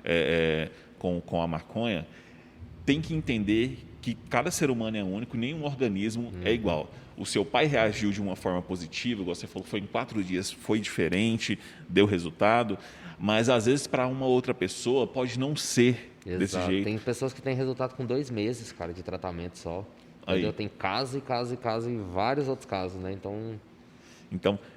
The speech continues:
Speaker 1: é, é, é, nesse caso, é, é importante a gente sempre frisar que não, não, não é regra esse lance de ser um,
Speaker 2: Exato.
Speaker 1: um, algo que vai vir rápido. Talvez possa ser algo que,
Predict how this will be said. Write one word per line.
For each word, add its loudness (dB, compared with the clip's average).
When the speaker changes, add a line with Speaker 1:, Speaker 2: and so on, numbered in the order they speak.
Speaker 1:
é, 4
é, 2
é, -4
nesse 2
caso, 2
é, 0
é -2
importante -4
a -6
gente -6
sempre -6
frisar 0
que -8
não, -2
não, -4
não -2
é 0
regra 4
esse -2
lance -2
de -10
ser 0
um, 0
Speaker 2:
Exato. -6
Speaker 1:
um, -6
algo 0
que -16
vai 0
vir -8
rápido. -2
Talvez 4
possa 0
ser -2
algo 6
que, -10